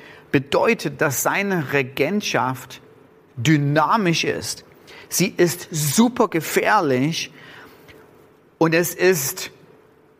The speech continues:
nicht weise, sich gegen seine Regentschaft aufzulehnen, genauso wie es nicht weise ist, sich mit Feuer anzulegen. Seine Regentschaft herauszufordern, ist wie wenn du tatsächlich mit dem Feuer spielst.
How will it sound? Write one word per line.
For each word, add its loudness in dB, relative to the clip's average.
nicht 2
weise, 2
sich -2
gegen 0
seine 0
Regentschaft -2
aufzulehnen, 2
genauso 0
wie 0
es 0
nicht -4
weise 2
ist, -4
sich -4
mit 0
Feuer 2
anzulegen. 0
Seine 0
Regentschaft 2
herauszufordern, 2
ist -2
wie 2
wenn -2
du 0
tatsächlich -4
mit -4
dem 2
Feuer 0
spielst. 0